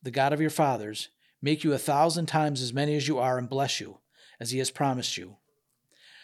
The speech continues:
How can I bear by myself the weight and burden of you and your strife? Choose for your tribes wise, understanding, and experienced men, and I will appoint them as your heads.' And you answered me,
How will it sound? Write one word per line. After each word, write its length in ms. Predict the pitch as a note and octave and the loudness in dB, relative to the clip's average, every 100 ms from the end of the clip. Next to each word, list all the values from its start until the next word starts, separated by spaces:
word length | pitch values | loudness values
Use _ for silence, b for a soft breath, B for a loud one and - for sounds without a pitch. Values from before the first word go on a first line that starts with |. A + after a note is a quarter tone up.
| b b b b | b b b b
How 180 | D#3+ E3+ | 6 6
can 120 | F3+ | 6
I 120 | E3+ | 4
bear 240 | D3+ D#3 | 4 4
by 140 | D#3+ D#3+ | 4 4
myself 460 | D#3+ D3+ D3+ B2 | 4 4 4 2
the 120 | - C3 | 0 0
weight 300 | D3 B2 - | 2 0 -4
and 140 | D3+ | -4
burden 280 | C3 D3+ D3 | 2 2 2
of 100 | A#2+ | 0
you 260 | A#2 A2+ A#2 D3+ | -6 -6 -8 -10
and 100 | B2 | -8
your 120 | A#2 | -6
strife? 540 | - C#3+ A#2+ G2+ - - _ _ - b b b b b b | -2 -2 -2 -4 -14 -16 _ _ -20 b b b b b b
Choose 300 | - F3 F3 | -2 0 2
for 120 | G3 | 2
your 120 | F#3 | 2
tribes 480 | F3+ F3+ D#3+ D3+ C3+ | 4 6 6 4 0
wise, 460 | D3 C3+ A2 G#2 - _ _ - - | 2 2 0 -6 -8 _ _ -10 -6
understanding, 680 | D#3 E3+ - D#3+ D#3 D#3 C#3+ - | -2 0 0 0 0 -4 -8 -10
and 100 | B2+ | -8
experienced 540 | - C3+ C#3+ D3+ C#3+ | -4 -2 0 -2 -2
men, 320 | C#3 G#2+ G2+ _ B B B B B B | -4 -4 -10 _ B B B B B B
and 120 | C3+ | 0
I 100 | D3+ | 4
will 100 | E3 | 4
appoint 320 | D#3+ - E3+ | 2 2 2
them 140 | D#3+ C#3+ | 0 -2
as 80 | |
your 100 | B2+ | -2
heads.' 460 | B2 C#3+ G#2+ G#2 - _ _ _ b b b b b b | 0 0 0 -6 -8 _ _ _ b b b b b b
And 120 | D3 | -4
you 100 | D3 | -2
answered 400 | D#3+ F#3+ G3 B2+ | 0 0 0 -4
me, 240 | A2+ G2 | -6 -10